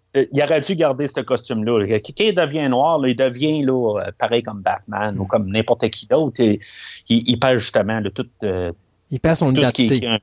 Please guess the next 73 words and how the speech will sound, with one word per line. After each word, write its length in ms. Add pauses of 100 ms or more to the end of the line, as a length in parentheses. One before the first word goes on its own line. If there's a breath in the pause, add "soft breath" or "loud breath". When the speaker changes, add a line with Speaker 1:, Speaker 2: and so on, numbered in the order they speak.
(120)
Speaker 2:
Ouais. 160 (100)
Speaker 1:
euh, 160 (300)
ouais, 180
c'est 160
ça. 120 (220)
C'est 140
là, 240
on 100
a 60
essayé 300
de 120
faire 280
vraiment 400
trop 320
autre 100
chose, 340
là. 260
Euh, 120
Speaker 2:
Mm. 80 (280 loud breath)
Speaker 1:
c'est 80
pas 100
que 60
j'aime 200
pas 160
le 140
look 240
du 120
deux 140
mille 200
quatorze, 520
mais, 320
euh, 260
je, 140
je 140
pense 240
que 140
c'était 280
un, 380 (120)
c'était 180
un 100
downgrade, 580
là, 160
puis 120
là, 80
on, 340 (680 soft breath)
on 60
voulait 200
juste 280
ça. 60 (480)
Speaker 2:
Pour 140
la 100
Speaker 1:
Mais 100
c'est 120
Speaker 2:
musique. 220
Speaker 1:
ça. 120 (340)
Speaker 2:
Donc, 140
tu 100
me 60
disais 200
que 80
tu 80
Speaker 1:
Ouais, 80
Speaker 2:
voulais 80
Speaker 1:
c'est 80
Speaker 2:
qu'on, 80
Speaker 1:
ça. 120 (240)
Speaker 2:
tu 100
voulais 140
qu'on 160
parle 140
de 40
la 60
musique. 400